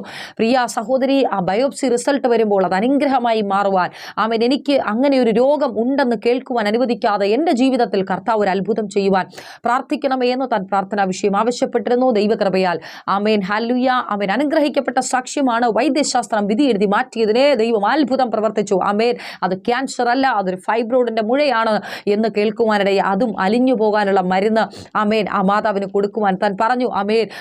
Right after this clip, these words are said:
അത് മെഡിസിൻ ഇല്ലാതെ തന്നെ എൻ്റെ ദൈവം എനിക്ക് വേണ്ടി അത്ഭുതം പ്രവർത്തിക്കും.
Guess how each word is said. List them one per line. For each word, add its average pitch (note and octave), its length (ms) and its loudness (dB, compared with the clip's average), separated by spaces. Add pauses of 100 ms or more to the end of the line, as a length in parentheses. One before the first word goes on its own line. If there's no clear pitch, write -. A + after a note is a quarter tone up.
(140)
അത് G3+ 120 0 (160)
മെഡിസിൻ B3 400 0
ഇല്ലാതെ C4 380 2
തന്നെ C#4 280 0
എൻ്റെ G#3 200 -2
ദൈവം C#4 340 2
എനിക്ക് B3 280 0
വേണ്ടി G#3+ 200 2 (140)
അത്ഭുതം G3+ 400 0
പ്രവർത്തിക്കും. G3 440 0